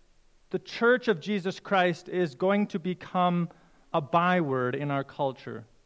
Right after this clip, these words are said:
We're going to be labeled as arrogant, as narrow-minded. We're going to be called things like homophobic and bigots and haters.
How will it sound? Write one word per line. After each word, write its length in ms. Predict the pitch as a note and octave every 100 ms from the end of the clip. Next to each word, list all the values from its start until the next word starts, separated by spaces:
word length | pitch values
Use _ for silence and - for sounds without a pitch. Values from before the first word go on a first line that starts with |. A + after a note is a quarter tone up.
| _ _ _ _ _ _ _ -
We're 200 | D3 F#3+
going 420 | E3+ G3 A#3 C#4
to 140 | B3+ A#3
be 400 | D#3+ G3+ G3+ G3+
labeled 720 | E3 F#3+ G#3+ A#3 A#3 A#3 G#3+ - - _ _ _ _
as 480 | E3+ F3 E3 D3 - -
arrogant, 720 | F#3 A3+ A#3+ A3 A#3 A3+ - -
as 240 | D#3 C#3
narrow-minded. 960 | E3 G#3 A3 G#3 G3 G#3 A3 A3 A3 F3+
We're 160 | F#3
going 360 | D#3+ G#3 B3 B3+
to 100 | A3
be 160 | F#3+ F#3
called 680 | - - A3 A3 G#3+ G#3
things 380 | G#3+ G#3 G#3 F#3+
like 220 | E3+ F3
homophobic 840 | C#3+ G#3 G#3+ G3+ - G#3 G#3 G#3 G3+ - - - -
and 520 | D#3+ E3 E3 E3 D3+ - - _ -
bigots 720 | - A3 G3+ A3 G#3+ - - - _ _ -
and 560 | F3 F3 F3 E3+ E3 - _ _ _ _ _ - -
haters. 960 | A3 B3 B3 A#3+ A#3 A3+ F#3+ - -